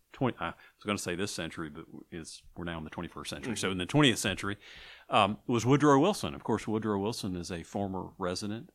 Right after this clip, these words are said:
Speaker 1: of the city of Columbia,
Speaker 2: Mm-hmm.
Speaker 1: and, uh, he advocated the manager plan of government. And of course, this was in response to, uh, some of the corruption that was occurring elsewhere in the country with municipal government.
Speaker 2: Mm-hmm.
Speaker 1: And, uh, the whole,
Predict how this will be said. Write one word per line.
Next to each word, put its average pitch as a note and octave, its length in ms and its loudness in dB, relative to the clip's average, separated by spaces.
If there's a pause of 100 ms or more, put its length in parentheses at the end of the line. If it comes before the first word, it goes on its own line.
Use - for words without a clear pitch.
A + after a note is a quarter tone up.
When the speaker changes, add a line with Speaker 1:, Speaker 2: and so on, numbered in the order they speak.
Speaker 1:
of E2+ 240 -10
the E2+ 80 -12
city F2+ 280 -4
of E2+ 60 -10
Columbia, F2 480 -8
Speaker 2:
Mm-hmm. A2+ 320 -4
Speaker 1:
and, E2 420 -8
uh, D#2+ 180 -6 (220)
he G#2 220 -6
advocated F#2+ 800 -4
the E2+ 260 -6
manager F2+ 400 -6
plan E2+ 240 -8
of D#2+ 80 -8
government. F2+ 360 -4
And - 60 -12
of - 60 -14
course, G2 200 -4
this G#2 160 -6
was F#2 160 -6
in E2+ 140 -6
response F2+ 600 -8
to, E2+ 320 -6 (560)
uh, E2 140 -4
some G2 200 -4
of F2 60 -4
the E2 80 -10
corruption F2+ 460 -6
that F2 120 -10
was E2+ 140 -12
occurring F2 400 -8
elsewhere E2 400 -10
in E2 80 -12
the E2+ 60 -16
country F2 560 -12
with F2 160 -10
municipal D#2+ 420 -12
government. D#2+ 500 -12
Speaker 2:
Mm-hmm. G2 180 -10
Speaker 1:
And, E2 420 -8
uh, E2+ 160 -2 (480)
the - 60 0
whole, A#2+ 440 4